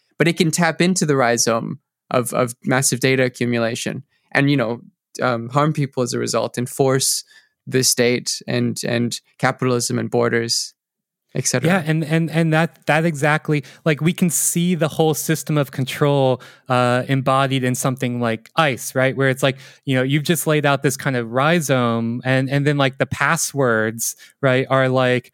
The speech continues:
Speaker 2: y-, your visa status or your citizenship
Speaker 1: Mm.
Speaker 2: status, right? Like, as long as you've got your green card or as long as you've got citizenship, then your password is in order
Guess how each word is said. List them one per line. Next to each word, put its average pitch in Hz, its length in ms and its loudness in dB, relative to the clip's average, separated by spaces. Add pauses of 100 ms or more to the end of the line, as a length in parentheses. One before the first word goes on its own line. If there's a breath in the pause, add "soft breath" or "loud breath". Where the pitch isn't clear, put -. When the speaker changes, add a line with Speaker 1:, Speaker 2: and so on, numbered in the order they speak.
(200)
Speaker 2:
y-, 151 180 -6
your 139 260 0
visa 131 440 0
status 101 640 -2
or 131 100 0
your 131 160 2
citizenship 143 680 0
Speaker 1:
Mm. 135 40 -2
Speaker 2:
status, 110 420 -4
right? 131 160 2
Like, 131 280 0
as 139 200 0
long 170 280 4
as 151 160 0
you've 143 160 0
got 143 240 0
your 131 120 2
green 165 440 0
card 117 560 0 (220 soft breath)
or 135 120 4
as 131 140 -2
long 151 240 2
as 131 100 -2
you've 135 160 0
got 120 240 0
citizenship, 131 960 0 (260 soft breath)
then 147 200 0
your 143 160 2
password 147 600 0
is 127 140 0
in 123 120 0
order 165 560 2